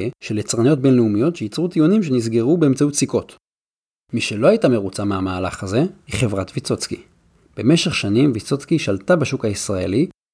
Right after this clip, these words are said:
ופס הייצור שלה התבסס על הלחמת הטיעונים ולא על סיכות. ויסוצקי עתרה לבג"ץ כנגד החלטת משרד הבריאות והחלטת הממונה על התקינה.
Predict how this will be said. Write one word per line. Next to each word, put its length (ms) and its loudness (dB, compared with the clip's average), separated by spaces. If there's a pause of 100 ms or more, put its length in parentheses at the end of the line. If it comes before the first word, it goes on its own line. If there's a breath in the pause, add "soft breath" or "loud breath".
ופס 280 0
הייצור 360 0
שלה 220 2
התבסס 580 -2
על 100 0
הלחמת 500 -2
הטיעונים 600 2
ולא 200 0
על 80 0
סיכות. 480 -10 (760)
ויסוצקי 480 2
עתרה 220 2
לבג"ץ 460 4
כנגד 360 2
החלטת 380 -4
משרד 280 -2
הבריאות 460 0
והחלטת 380 -2
הממונה 360 0
על 60 0
התקינה. 340 -8